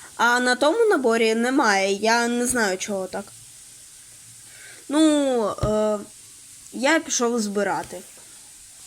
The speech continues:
До речі, ось у комплектація. До речі, у цьому наборі пакетик, е, закріплений, е,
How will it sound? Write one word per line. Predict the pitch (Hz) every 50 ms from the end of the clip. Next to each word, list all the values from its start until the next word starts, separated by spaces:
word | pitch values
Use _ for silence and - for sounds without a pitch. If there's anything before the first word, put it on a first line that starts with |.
| - - -
До | - 254 247 277
речі, | 285 302 277 254 254 - 277 277
ось | 302 339 349 - -
у | 330 320
комплектація. | - 294 277 277 277 - 277 262 254 254 - - 226 214 202 202 - - 208 208
До | 202 214 277 311
речі, | 330 330 302 254 214 - - - - - - - - - - - - - - - - - - - - - - - - - - - - - -
у | - 262
цьому | 262 - 392 523 571 698 640 571
наборі | 480 349 294 285 254 240 214 208 208 208 - -
пакетик, | 254 247 - 359 370 508 - - 453 349 - -
е, | 294 262 247 240 - - - - - - - - - - - - - - - - - - - - - - -
закріплений, | 247 254 247 247 330 320 339 330 - 339 302 285 285 277 277 269 254 240 226 240 240
е, | 233 233 233 233 226 226 226